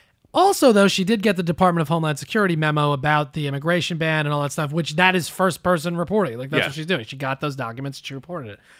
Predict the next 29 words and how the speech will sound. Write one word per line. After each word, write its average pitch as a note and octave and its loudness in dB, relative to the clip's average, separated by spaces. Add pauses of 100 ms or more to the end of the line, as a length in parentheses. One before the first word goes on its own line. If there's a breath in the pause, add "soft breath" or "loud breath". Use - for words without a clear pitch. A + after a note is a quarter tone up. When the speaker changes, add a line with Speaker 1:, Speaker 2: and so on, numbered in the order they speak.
(100)
Speaker 1:
So, G#3 6
I, - -6
it's G#3+ 0
impressive, A3+ 2
and G3 4
I G3 4
also G3+ 2
tweeted G3+ -4
the E3 0
other D#3 -2
night, E3+ 0 (320 soft breath)
this B3 6
is B3+ 2
the G3+ 6
difference. D#3+ 2
This F#3+ 2
is A3 -2
the F#3 2
false F3+ 2
equivalency E3 -2
between D3 -4
M D3 -2
S D3 -4
N D#3 -2
B D3 -2
C C#3+ -8
and C3 -6
Fox C3+ -8
News. B2+ -8